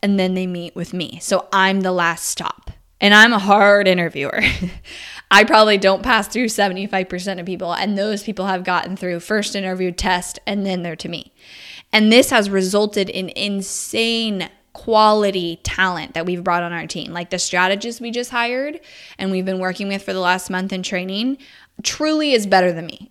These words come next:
Like, she's amazing. The account managers we're bringing on, because I got so intentional with it and refused to make any exceptions for the right person, it's building this incredible team that I know next year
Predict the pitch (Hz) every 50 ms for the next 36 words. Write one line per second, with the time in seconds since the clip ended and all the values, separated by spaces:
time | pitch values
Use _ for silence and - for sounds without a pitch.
0 | _ _ _ - 208 190 190 190 190 - - - 269 254 226 247 226 226 220 208
1 | 185 175 175 165 160 - - - - - - _ - - - - - _ - 190
2 | 202 196 185 - 220 208 208 202 226 233 226 226 233 226 240 233 233 247 240 226
3 | 233 240 233 233 233 226 233 226 233 233 247 - 202 196 208 202 - - - -
4 | 226 220 240 247 247 214 196 190 202 196 185 - - - - - - - 247 240
5 | 226 226 233 240 - - 196 190 185 - - 185 175 185 180 - 226 220 220 220
6 | 233 240 233 269 285 294 311 311 - - - - - - - - - 214 220 214
7 | 202 208 202 196 - - - - 233 233 233 240 233 233 214 208 - - - 208
8 | 190 185 180 180 175 185 - _ _ _ _ _ _ _ _ _ _ _ _ _
9 | _ 220 214 220 220 214 214 208 214 - - - 226 240 247 254 247 220 196 -
10 | - - - 170 170 - - - - 240 262 302 370 359 - - - - - -
11 | _ _ _ - - - - - _ _ - 233 220 208 196 185 185 180 190 190
12 | 190 - - 190 185 190 - - 262 262 277 302 339 359 - - _ _ _ _
13 | _ _ _ - 240 214 - - - - 214 220 226 233 233 220 208 202 190 185
14 | - 190 180 180 - - - 202 190 190 190 185 185 180 180 - - 180 180 185
15 | 202 233 220 202 185 - - 180 185 185 190 185 180 180 175 175 175 175 170 175
16 | - - - - - 226 240 262 269 285 302 302 -